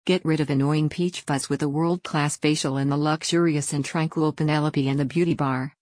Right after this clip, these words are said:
and prepare to feel fantastic. "We are thrilled to provide our clients with the best in dermaplaning facial treatments for the smooth and younger looking skin they deserve,"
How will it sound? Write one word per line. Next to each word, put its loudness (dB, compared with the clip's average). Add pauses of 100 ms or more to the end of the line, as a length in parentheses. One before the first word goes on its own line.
and -2
prepare -2
to -2
feel 0
fantastic. -2
"We 4
are 2
thrilled -2
to -2
provide 0
our 0
clients -2
with -4
the -2
best -2
in 2
dermaplaning 0
facial 0
treatments 0
for -2
the -2
smooth 2
and 2
younger 2
looking 0
skin 0
they 0
deserve," -2